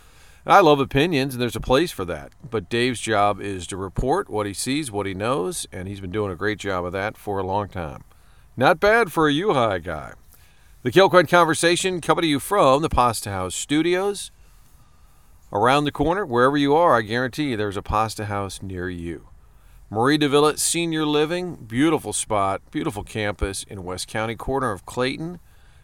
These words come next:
and Weidman Road. Before you know it, man, this is scary, but we're getting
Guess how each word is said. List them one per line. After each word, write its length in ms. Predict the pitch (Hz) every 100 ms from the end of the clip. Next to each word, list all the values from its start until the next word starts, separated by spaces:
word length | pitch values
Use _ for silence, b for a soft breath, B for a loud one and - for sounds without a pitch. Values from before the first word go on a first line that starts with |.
| -
and 160 | 98 90
Weidman 520 | 90 98 127 127 117
Road. 320 | 110 113 110
Before 320 | 90 - 156 180
you 120 | 110
know 300 | 98 135 120
it, 140 | 85 - - -
man, 200 | 139 117
this 180 | 139 113
is 100 | -
scary, 380 | - 117 113
but 80 | 92
we're 160 | 95 139
getting 420 | 151 87 90 92